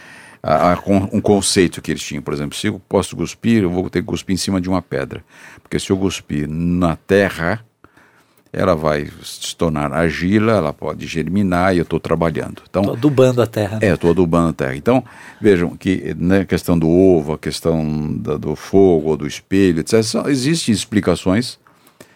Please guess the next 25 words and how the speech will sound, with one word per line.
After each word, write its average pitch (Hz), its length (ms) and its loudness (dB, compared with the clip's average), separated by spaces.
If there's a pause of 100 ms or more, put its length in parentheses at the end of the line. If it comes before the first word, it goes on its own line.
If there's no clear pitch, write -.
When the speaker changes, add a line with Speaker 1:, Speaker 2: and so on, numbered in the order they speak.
(380)
Speaker 1:
que 135 100 2
era 127 220 4 (340)
pra 113 160 4
evitar 113 340 2
que 117 60 -6
o 123 60 4
indivíduo 113 280 2
trabalhasse 101 800 2
ou 87 60 -6
fizesse 90 460 -4
algum 90 200 0
esforço - 500 -2
físico 71 680 -4
e, 76 40 -4 (220)
e 73 120 -4
perdesse 85 520 -2
a 80 60 0
sua 82 260 0
mente 78 380 -4
do, 78 260 -4
do 76 300 -10
verdadeira 80 560 -2
adoração 73 420 -4
do 71 120 -8
sábado, - 420 -8